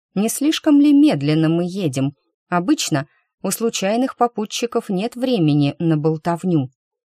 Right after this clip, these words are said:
«А вы едете в Торвейх за товарами?» — спросила я.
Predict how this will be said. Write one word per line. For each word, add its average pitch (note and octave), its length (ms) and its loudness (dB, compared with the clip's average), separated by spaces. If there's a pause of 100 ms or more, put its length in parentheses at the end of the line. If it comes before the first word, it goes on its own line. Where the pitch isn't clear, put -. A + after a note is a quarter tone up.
(120)
«А G3+ 160 0
вы A3+ 120 0
едете A3 460 -2
в - 100 -12
Торвейх G#3 640 -4
за F#3+ 220 -6
товарами?» — G3 720 0 (240)
спросила D#3 640 -4
я. D3+ 360 -2